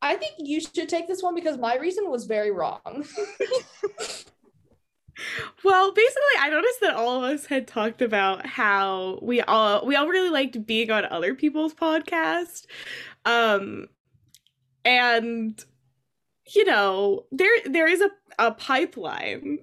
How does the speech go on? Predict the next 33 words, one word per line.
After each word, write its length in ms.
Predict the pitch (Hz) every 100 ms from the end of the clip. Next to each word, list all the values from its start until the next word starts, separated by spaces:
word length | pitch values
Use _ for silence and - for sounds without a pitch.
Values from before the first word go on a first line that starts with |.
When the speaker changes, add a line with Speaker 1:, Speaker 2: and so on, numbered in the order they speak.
| _ 226
Speaker 2:
of 420 | 214 214 214 226
Star 280 | - 240 220
Wars 200 | 226 247
TikToker 840 | - 175 - 180 190 185 185 180
Speaker 1:
Right. 80 | 185 - _ _ _ _ _ - -
Speaker 2:
to 580 | 262 220 196 190 190 156 - - _ _ - - 285
Star 260 | - 208
Wars 200 | 208 226
podcaster, 840 | - 202 202 220 180 208 - 190 190
and, 300 | 220 220 214 -
uh, 60 | 233
many 320 | 233 285 403
of 80 | 330
our 140 | 233
friends 360 | - 208 208 220
have 160 | 196
fallen 360 | - 180 180 196
down 220 | 175 175
it, 160 | 185 -
so 80 | 208
I 100 | 220
feel 160 | 269
like 80 | 277
it 80 | 269
was 180 | 240 233
really 380 | 220 220 269 277
only 280 | 320 339
a 60 | 349
matter 340 | 339 330 339
of 140 | 339 -
time. 440 | 330 330 330 339 349 - - - - -
Speaker 1:
Mm-hmm. 0 |
Speaker 2:
And, 720 | 247 240 233 226 220 214 226